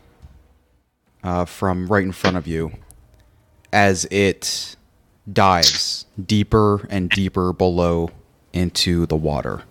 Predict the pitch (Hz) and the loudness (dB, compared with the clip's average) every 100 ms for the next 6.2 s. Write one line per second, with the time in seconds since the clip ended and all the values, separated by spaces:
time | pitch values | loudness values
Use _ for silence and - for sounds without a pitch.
0 | _ - - - - - - - - _ | _ -16 -16 -16 -18 -20 -20 -20 -20 _
1 | _ _ _ _ _ _ _ _ _ 120 | _ _ _ _ _ _ _ _ _ -10
2 | 98 104 101 101 95 113 104 123 110 113 | -6 -4 -2 -2 -4 -4 -2 0 2 2
3 | 120 123 98 104 87 95 87 107 101 95 | 0 0 0 -2 -2 -4 0 0 0 -4
4 | - 101 92 107 98 110 107 110 110 - | 0 0 2 2 0 2 4 4 2 0
5 | 98 90 90 90 87 80 90 82 85 90 | -2 0 0 2 2 2 0 0 0 2
6 | 98 98 | 2 0